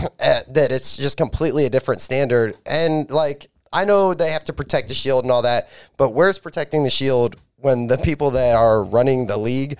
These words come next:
are doing the same exact, <laughs> the same exact things? It's crazy to me. And it's just a fine or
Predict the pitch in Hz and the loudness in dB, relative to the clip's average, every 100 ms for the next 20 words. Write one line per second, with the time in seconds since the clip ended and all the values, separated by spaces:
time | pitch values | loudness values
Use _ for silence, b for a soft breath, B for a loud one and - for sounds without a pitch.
0 | b b - 120 123 117 110 120 107 101 | b b -4 0 0 -2 -2 -2 -2 -2
1 | - 104 143 - 135 151 147 156 165 147 | -4 -4 -6 -8 -2 0 0 0 0 0
2 | - 156 208 151 - - _ _ _ - | 0 0 0 0 -6 -12 _ _ _ -8
3 | - - 208 240 135 113 90 - _ 131 | -6 -2 0 0 -2 -4 -6 -14 _ -4
4 | 147 147 156 160 - 139 175 107 87 127 | -2 0 -2 -2 0 0 0 -4 -6 2
5 | 139 135 | 4 4